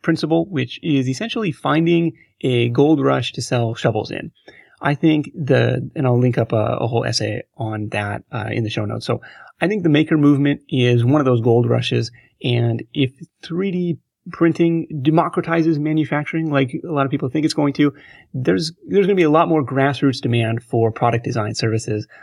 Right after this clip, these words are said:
like Scott's. I think we're already starting to see that. Number two was to get in front of your target customers in their natural habitat. And I know this is marketing one oh one, but I think it's something that Scott did really well, both in person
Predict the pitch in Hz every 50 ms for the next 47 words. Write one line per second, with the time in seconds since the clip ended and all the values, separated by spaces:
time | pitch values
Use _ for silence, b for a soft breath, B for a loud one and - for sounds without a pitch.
0 | B B - 101 107 - - - 98 95 104 - 113 - 117 107 113 110 107 104
1 | 104 107 - 110 104 101 101 - - 113 104 101 95 - - B B B B B
2 | B B B B B - 147 147 - 214 233 226 185 180 151 127 - - 139 135
3 | 196 - - 214 170 - 190 190 185 156 143 151 147 139 - 147 156 151 143 -
4 | 156 151 - 175 190 185 165 160 135 131 127 123 127 139 143 151 - - 160 147
5 | 139 - - - 151 151 165 156 - 185 226 277 285 B B B B B B -
6 | 165 135 135 135 - - 208 220 220 202 202 185 202 185 170 160 185 180 208 208
7 | 202 185 160 156 160 147 180 196 190 175 151 151 160 180 196 165 160 156 165 165
8 | 156 131 - - - _ - - 156 160 143 135 127 127 - - - 143 143 143
9 | 139 135 131 131 131 160 175 160 143 143 170 185 147 143 143 - _ - 151 151
10 | 160 156 - - - 139 165 - - 226 233 240